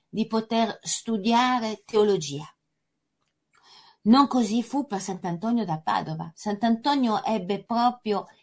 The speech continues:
il timbro, eh, da parte di San Francesco d'Assisi di poter studiare teologia e di poter predicare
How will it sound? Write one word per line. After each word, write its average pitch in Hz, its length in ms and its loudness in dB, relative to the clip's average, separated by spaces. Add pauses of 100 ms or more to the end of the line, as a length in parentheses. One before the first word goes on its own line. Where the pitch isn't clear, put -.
il 196 320 -6
timbro, 196 640 0 (480)
eh, 151 460 -6
da 165 180 -6
parte 180 600 0
di 156 340 -8
San 156 280 -6
Francesco 160 540 -8
d'Assisi 160 720 -4 (480)
di 233 160 2
poter 233 360 4
studiare 220 760 4 (200)
teologia 170 720 -2 (440)
e 240 160 4
di 226 220 2
poter 240 580 2
predicare 214 1040 0